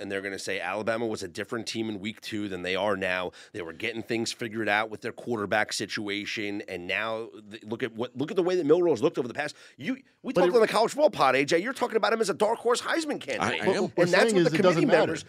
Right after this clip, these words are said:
Speaker 1: that's what the committee members are gonna look at anyway.
Speaker 2: We're saying it doesn't matter. Alabama has to win out, and if they do, they're in, and if
Speaker 1: They're
Speaker 2: they
Speaker 1: in,
Speaker 2: don't,
Speaker 1: yes.
Speaker 2: they're out.
Speaker 1: They're
Speaker 2: So,
Speaker 1: in.
Speaker 2: like, the, the style points don't matter, but they've
Speaker 3: I
Speaker 2: earned the opportunity to try.
Speaker 3: I think wh-, what's wild is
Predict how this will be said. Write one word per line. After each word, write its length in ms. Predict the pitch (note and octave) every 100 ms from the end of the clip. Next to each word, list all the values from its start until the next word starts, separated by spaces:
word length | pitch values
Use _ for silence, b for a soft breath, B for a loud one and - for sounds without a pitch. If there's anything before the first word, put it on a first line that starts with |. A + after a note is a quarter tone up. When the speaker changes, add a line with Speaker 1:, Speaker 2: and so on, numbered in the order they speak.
| b
Speaker 1:
that's 140 | G3
what 60 | A#3+
the 60 |
committee 300 | - F3+ C#4
members 300 | D4 C#3+ B2
are 40 | A#2+
gonna 220 | B2 B2
look 160 | C#3 C#3+
at 80 |
anyway. 300 | D3 B3+ G#3+ D3+
Speaker 2:
We're 60 |
saying 180 | D3 F#3
it 40 |
doesn't 200 | E3 D#3+
matter. 220 | D3+ F3+ -
Alabama 380 | C3 C3 C3+
has 240 | A#2+ B2+ C3
to 80 | C#3
win 180 | C#3 B2
out, 200 | G2+ A2+
and 80 |
if 100 | A2+
they 100 | A2+
do, 200 | G#2+ A2 B2
they're 160 | A#2
in, 100 | G#2
and 100 | A#2+
if 40 | B2+
Speaker 1:
They're 140 | C3
Speaker 2:
they 60 | A2+
Speaker 1:
in, 60 |
Speaker 2:
don't, 160 | G#2+ A2+
Speaker 1:
yes. 140 | F2+
Speaker 2:
they're 100 | D3+
out. 160 | D3 -
Speaker 1:
They're 100 | A2+
Speaker 2:
So, 120 | G2 A#2
Speaker 1:
in. 40 |
Speaker 2:
like, 200 | G#2+ G#2+
the, 80 | A#2+ A2
the 120 | C3+
style 220 | B2+ D#3+
points 220 | F#3 C3+ B2
don't 160 | C3
matter, 320 | C3+ E3 A#2+
but 220 | A#2+ A2+ B2
they've 100 | A#2+
Speaker 3:
I 60 | -
Speaker 2:
earned 240 | B2 C3
the 120 | B2
opportunity 400 | A2 A#2+ A#2 B2
to 80 | G#2+
try. 220 | G2+ C#3+ - _
Speaker 3:
I 100 | G#2+ D#3
think 180 | D#3
wh-, 260 | A#2+ A#2+ A#2
what's 380 | A#2 A2+ - -
wild 420 | G#2+ A#2+ C#3+ A#2
is 340 | G#2 G2+ F#2+